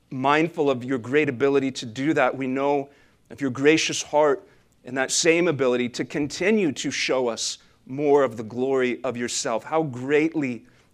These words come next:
we need to see Christ lifted up this morning. We come to you as your people, asking in the name of Christ, in faith, upon the promise that you've given, that you would be faithful to your word and that you would, Lord,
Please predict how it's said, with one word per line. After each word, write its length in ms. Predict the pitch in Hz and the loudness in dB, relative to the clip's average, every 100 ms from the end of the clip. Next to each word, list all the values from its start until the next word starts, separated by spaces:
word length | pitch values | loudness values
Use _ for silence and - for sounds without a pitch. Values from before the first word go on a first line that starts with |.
| - | -8
we 160 | 131 | -2
need 200 | 139 139 | 0 0
to 100 | 135 | -2
see 280 | 127 - 127 | -6 -4 -4
Christ 580 | - 131 120 117 - - _ _ | -6 -4 -4 -4 -8 -12 _ _
lifted 400 | - 123 127 131 | -6 -4 -2 0
up 220 | 117 117 - | 0 0 -6
this 240 | 117 - | -8 -6
morning. 340 | 120 107 104 104 _ _ _ _ _ - | -8 -8 -10 -14 _ _ _ _ _ -10
We 140 | 131 | -10
come 340 | 127 165 160 | -4 0 0
to 140 | 165 170 | 0 0
you 160 | 156 | 0
as 100 | 135 | 0
your 120 | 123 123 | -2 -8
people, 580 | - 143 147 139 131 _ _ _ _ _ _ _ 127 | -6 -8 -6 -10 -10 _ _ _ _ _ _ _ -2
asking 560 | 131 156 - 180 143 | 0 0 -2 -2 -2
in 80 | 131 | -2
the 100 | 127 | -2
name 420 | 123 139 151 156 | -2 0 0 0
of 140 | 131 - | -4 -8
Christ, 640 | - 123 120 120 - - _ _ _ _ _ _ - | -6 -4 -4 -8 -16 -18 _ _ _ _ _ _ -2
in 220 | 147 160 | 2 2
faith, 680 | 160 - 156 147 160 - _ _ _ _ | -2 0 4 4 0 -10 _ _ _ _
upon 260 | - 139 123 | -6 -2 -2
the 60 | |
promise 500 | 127 - 139 143 143 | -4 -4 -2 0 -2
that 160 | - 131 | -6 -8
you've 200 | 139 117 | -8 -4
given, 400 | 131 120 120 113 _ _ _ | -2 -2 -4 -10 _ _ _
that 140 | - 120 | -10 -6
you 100 | 135 | -4
would 100 | 131 | -2
be 120 | 123 | -4
faithful 540 | - 151 151 151 151 139 | -4 0 0 0 -6 -6
to 120 | 147 | -2
your 140 | 135 | -2
word 340 | 120 117 117 120 | 0 -2 -2 -4
and 140 | 120 | -6
that 140 | 120 | -8
you 120 | 131 127 | -6 -2
would, 280 | 131 120 - | -2 -2 -4
Lord, 300 | 127 127 | -2 -2